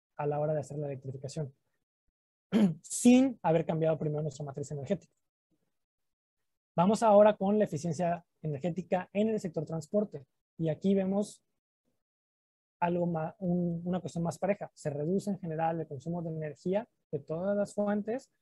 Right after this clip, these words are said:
en especial el petróleo, obviamente, y vemos una reducción un poco más significativa de, este, de nuestro, eh, pues, del sector.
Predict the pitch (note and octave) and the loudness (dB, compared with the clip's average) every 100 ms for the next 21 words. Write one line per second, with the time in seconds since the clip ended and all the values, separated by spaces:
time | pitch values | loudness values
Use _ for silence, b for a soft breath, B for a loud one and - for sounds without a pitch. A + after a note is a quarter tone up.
0 | - C3+ - A#2+ D#3 D#3 D#3 D3+ D#3+ D#3 | -8 -6 -6 -2 0 0 -2 -2 0 2
1 | D3+ D3+ D3+ D#3+ D#3+ F3+ A#3 _ _ _ | 2 0 -2 -4 -4 -6 -8 _ _ _
2 | F#3 G3+ A3 G#3+ A3+ A3 G3+ G3+ F#3 D3+ | 4 6 6 4 0 2 2 4 2 -2
3 | - F3 F3 F3 D#3+ E3 D#3+ E3 D#3+ C3+ | -2 -2 0 -2 -4 -2 -4 -4 -4 -6
4 | - B2+ F3 G3 B3+ _ _ _ _ D3 | -8 -6 -2 -2 -4 _ _ _ _ -2
5 | D#3+ E3+ F3 D3 C3+ - D3 C3+ C3 C3 | 0 0 -2 -4 -6 -10 -8 -6 -6 -10
6 | _ _ _ _ - D#3+ D#3+ E3 - E3 | _ _ _ _ -2 0 2 0 -2 0
7 | E3 E3 E3+ C#3 C3+ C3 B2+ A#2+ _ _ | 2 2 -2 -6 -6 -6 -8 -12 _ _
8 | _ _ _ _ _ _ _ _ _ - | _ _ _ _ _ _ _ _ _ -4
9 | C3+ D3+ C3+ C#3 D#3 | -2 -2 -4 -4 -4